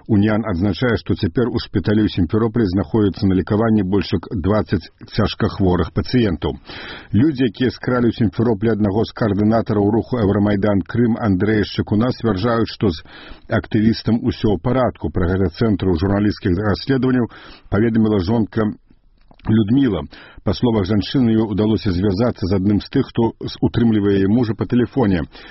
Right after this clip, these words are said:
Людміла Шчакун адзначыла, што пра месцазнаходжанне мужа па-ранейшаму ёй нічога не вядома. Да гэтага з спасылкай на сына іншага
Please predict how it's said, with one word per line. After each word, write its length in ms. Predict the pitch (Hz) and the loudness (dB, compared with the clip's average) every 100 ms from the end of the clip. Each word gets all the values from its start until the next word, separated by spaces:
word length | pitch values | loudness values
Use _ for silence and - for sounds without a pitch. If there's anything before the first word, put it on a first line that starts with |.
| - - | -20 -4
Людміла 320 | 101 104 123 | 0 2 2
Шчакун 400 | 107 - 107 120 | 0 -2 -2 0
адзначыла, 640 | 110 95 95 131 - 117 - | 0 0 0 0 -2 -2 -2
што 160 | - 101 | -2 -2
пра 160 | - 110 | 0 2
месцазнаходжанне 1200 | 107 95 107 90 104 - 135 92 101 101 101 - | 2 0 0 0 0 0 -2 0 0 0 -2 0
мужа 400 | 107 139 120 117 | 2 2 0 -2
па-ранейшаму 720 | 113 110 110 104 90 120 107 | -2 2 2 2 0 0 2
ёй 240 | 95 98 107 | 2 2 0
нічога 640 | 98 92 - 82 73 87 90 | 0 0 -2 -2 0 0 2
не 160 | 92 | 2
вядома. 480 | 98 107 110 85 71 - - - - - - - - - | 2 0 0 0 -2 -8 -20 -20 -20 -20 -20 -20 -16 -2
Да 140 | 92 123 | 0 0
гэтага 300 | 156 139 117 | 0 0 -2
з 80 | - | -2
спасылкай 480 | 127 - 139 - | -4 0 0 2
на 80 | 120 | 0
сына 300 | 110 - 120 | 0 2 2
іншага 400 | 127 139 113 113 | 2 0 0 0